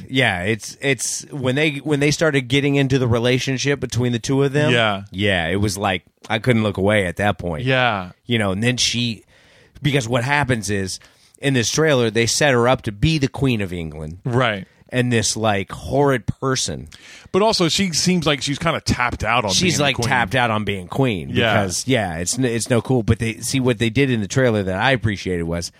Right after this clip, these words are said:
Speaker 2: they gave her, we got to see that moment when she, she knows what she is.
Speaker 1: Yeah.
Speaker 2: And she talks about it. And then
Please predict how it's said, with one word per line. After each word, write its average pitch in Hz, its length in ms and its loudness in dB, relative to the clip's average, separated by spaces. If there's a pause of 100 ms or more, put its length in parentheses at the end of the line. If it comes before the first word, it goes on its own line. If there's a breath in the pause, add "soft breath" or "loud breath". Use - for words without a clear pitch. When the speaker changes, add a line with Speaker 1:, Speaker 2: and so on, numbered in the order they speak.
(300 soft breath)
Speaker 2:
they 98 100 0
gave 113 280 0
her, 110 100 -2 (100)
we 120 140 -2
got 117 180 2
to - 60 -6
see 123 140 0
that 107 200 0
moment 110 540 2
when 110 180 -4
she, 104 440 -2 (100)
she 117 560 -2
knows 107 640 2
what 92 160 -6
she 87 340 -8
is. 90 440 -8
Speaker 1:
Yeah. 110 420 0
Speaker 2:
And 98 100 -6
she - 160 -4
talks 123 440 -2
about 87 260 -2
it. 82 140 -10 (320 soft breath)
And 98 180 -2
then 104 380 0